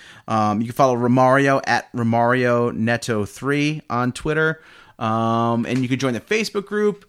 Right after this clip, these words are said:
Uh, you can email the show, leaving a legacy at hipstersofthecoast dot com. And as always, wanna thank Justin Lutz. He's our s-, audio tech, our sound engineer. Uh, you know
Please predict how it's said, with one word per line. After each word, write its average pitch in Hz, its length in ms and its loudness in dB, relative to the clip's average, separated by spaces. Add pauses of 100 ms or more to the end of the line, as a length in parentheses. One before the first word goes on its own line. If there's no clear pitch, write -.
(140)
Uh, 117 320 -2
you 123 60 -8
can 123 280 -6
email 147 280 -2
the 131 100 -4
show, 135 340 0
leaving 131 360 -4
a 127 60 -4
legacy 127 420 -4
at 110 60 -6
hipstersofthecoast 110 680 -6
dot 85 180 -6
com. 151 380 2 (420)
And 131 120 2
as 143 100 2
always, 165 320 6
wanna 151 220 2
thank 147 420 -2
Justin 143 380 0
Lutz. 160 240 0
He's 131 140 -2
our 117 120 4
s-, - 140 -4 (100)
audio 180 240 2
tech, 170 300 2
our 107 80 -4
sound 165 320 0
engineer. 147 600 0 (460)
Uh, 104 760 -2 (160)
you 127 100 -4
know 107 240 -2